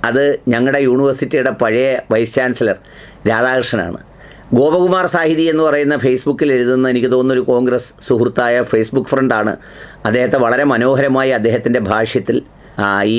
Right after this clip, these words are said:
പറഞ്ഞത്, ആ, വ്യാഖ്യാനിച്ച്. എന്തായാലും അങ്ങനെയുള്ള ആളുകളുടെയൊക്കെ സാന്നിധ്യത്തിൽ ആ മഹത്തായ കർമ്മത്തെക്കുറിച്ച് ഈ സാമൂഹ്യ മാധ്യമങ്ങളിൽ ഒരുപാട് ആളുകൾ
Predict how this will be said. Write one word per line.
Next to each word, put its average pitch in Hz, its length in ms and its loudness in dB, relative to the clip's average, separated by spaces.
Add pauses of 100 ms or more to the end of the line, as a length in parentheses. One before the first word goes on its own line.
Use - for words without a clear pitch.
(120)
പറഞ്ഞത്, 107 400 0 (220)
ആ, 107 40 2 (180)
വ്യാഖ്യാനിച്ച്. 107 540 -2
എന്തായാലും 147 440 0 (560)
അങ്ങനെയുള്ള 165 540 0 (140)
ആളുകളുടെയൊക്കെ 160 580 0
സാന്നിധ്യത്തിൽ 127 640 -2 (240)
ആ 113 140 0
മഹത്തായ 135 580 0
കർമ്മത്തെക്കുറിച്ച് 123 800 0 (640)
ഈ 120 240 2
സാമൂഹ്യ 151 460 0
മാധ്യമങ്ങളിൽ 139 600 0
ഒരുപാട് 135 380 2
ആളുകൾ 123 280 0